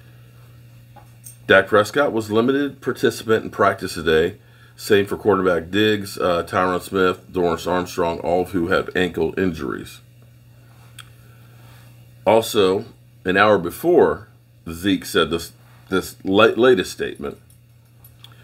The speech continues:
"I hope Dak will be available. From what we are hearing, it sounds like he will be available, but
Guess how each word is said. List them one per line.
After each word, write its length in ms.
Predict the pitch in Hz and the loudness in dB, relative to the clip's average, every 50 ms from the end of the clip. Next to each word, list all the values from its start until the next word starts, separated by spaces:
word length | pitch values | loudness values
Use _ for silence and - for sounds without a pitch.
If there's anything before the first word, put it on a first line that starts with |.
| - - - | -20 -8 -2
"I 100 | - 104 | 2 4
hope 200 | 131 135 131 117 | 6 6 6 6
Dak 320 | 123 123 120 120 120 - | 6 4 4 4 2 0
will 100 | 120 104 | -4 -4
be 160 | 98 107 98 | -2 0 0
available. 640 | 95 87 85 107 120 127 127 127 117 113 117 117 113 | 0 2 2 2 2 2 2 -2 -2 -2 -2 -2 -4
From 360 | 110 - - 104 95 95 92 | -4 -4 -4 -2 -2 -2 0
what 260 | 95 110 110 - - | 2 2 2 2 0
we 180 | 95 101 98 92 | -2 0 0 0
are 120 | 85 85 | 0 0
hearing, 480 | 85 - 143 156 160 123 104 98 95 117 | 0 2 2 4 6 6 4 4 2 0
it 180 | - - 90 | -2 -4 -4
sounds 400 | - - - 113 110 110 110 107 | -2 0 2 2 2 2 2 0
like 200 | 104 95 87 82 | 0 0 0 -2
he 160 | - - 95 87 | -2 -4 -6 -6
will 360 | 85 87 107 160 202 202 175 | -2 4 6 8 8 8 6
be 180 | 127 110 98 | 2 0 0
available, 500 | 90 80 80 76 71 73 73 78 76 82 90 - _ - | 0 0 -2 -4 -6 -6 -8 -10 -10 -12 -14 -20 _ 2
but 600 | 165 180 196 196 180 139 120 113 123 156 - - | 4 6 6 6 6 4 4 2 0 0 -2 -8